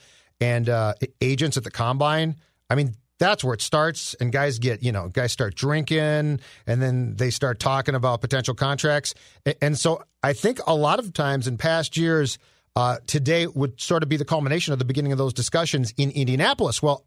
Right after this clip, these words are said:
obviously, with no combine, those discussions didn't take place. It doesn't mean that you can't pick up the phone, but certainly at the combine, you can accidentally run into people. "Oh, my God, I never thought I'd see you here. Let's talk about your client."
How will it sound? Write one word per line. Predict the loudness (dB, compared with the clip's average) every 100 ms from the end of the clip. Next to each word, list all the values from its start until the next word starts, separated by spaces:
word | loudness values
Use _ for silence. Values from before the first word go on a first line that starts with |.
| _
obviously, | -4 -2 -2 0 -2
with | -2 -2
no | -2
combine, | 0 0 2 2 0 -4 -14 _ _
those | 0 0
discussions | 0 0 0 -2
didn't | -2 -2
take | -2 -2
place. | 0 0
It | 2
doesn't | 2 2 2
mean | 2 2
that | 0 -2
you |
can't | -2 -2 -2 -4 _ -4
pick | -2
up | -2 -4
the | -4
phone, | 0 2 4 2 0 -4 _ _ _
but | 0 0 2
certainly | 0 0 2 0
at | -2
the |
combine, | -2 -2 0 0 2
you | 0 0
can | 0 0
accidentally | 0 -2 0 0 2 2
run | 4 4 4
into | 4 2 2
people. | 0 2 2
"Oh, | 4 4
my | 2
God, | 4 2 4
I | 2
never | 2 0
thought | 2 2
I'd | 2
see | 0 0
you | 0
here. | 2 2
Let's | 2 2
talk | 2
about | 2 0
your | 0
client." | 0 2 0